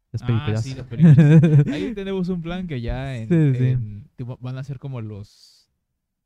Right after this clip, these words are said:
Speaker 2: eh, los de Año Nuevo, ¿cómo se llaman? Los
Speaker 1: Ah, los, eh, propuestas, no, son los, no son planes, son los, ay, ¿cómo se llaman?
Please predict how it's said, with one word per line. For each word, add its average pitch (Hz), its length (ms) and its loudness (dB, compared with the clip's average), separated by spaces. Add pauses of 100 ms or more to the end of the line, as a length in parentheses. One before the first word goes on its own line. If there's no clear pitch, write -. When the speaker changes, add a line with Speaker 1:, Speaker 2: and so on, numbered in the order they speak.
(100)
Speaker 2:
eh, 107 300 -12
los 107 140 -12
de 113 80 -10
Año 131 140 -10
Nuevo, 143 220 -10
¿cómo 143 180 -10
se 139 80 -12
llaman? 147 280 -10
Los - 500 -18 (1800)
Speaker 1:
Ah, 139 260 -6
los, 110 520 -10
eh, 110 500 -10 (200)
propuestas, 127 540 -14
no, 117 160 -4
son 127 180 -8
los, 117 480 -8 (1500)
no 127 160 -4
son 131 180 -4
planes, 110 520 -4
son 117 540 -8
los, 107 800 -4 (420)
ay, 175 380 2
¿cómo 180 200 4
se 156 80 2
llaman? 143 480 2